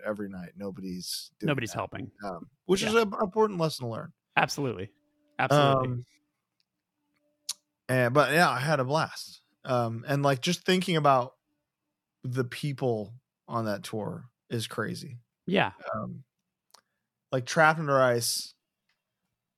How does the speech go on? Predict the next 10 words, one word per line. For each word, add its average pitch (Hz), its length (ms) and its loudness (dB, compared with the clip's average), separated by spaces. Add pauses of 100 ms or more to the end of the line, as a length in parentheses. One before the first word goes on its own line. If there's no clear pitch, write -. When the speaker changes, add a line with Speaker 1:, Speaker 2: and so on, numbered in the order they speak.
(100)
Speaker 1:
already 147 460 6
was, 127 540 4
like, 98 240 -6
that 107 480 -2
band 120 480 -2 (120)
to - 100 -4
me 143 300 -2 (380)
when 139 340 2
doing 165 300 6
that. 180 240 2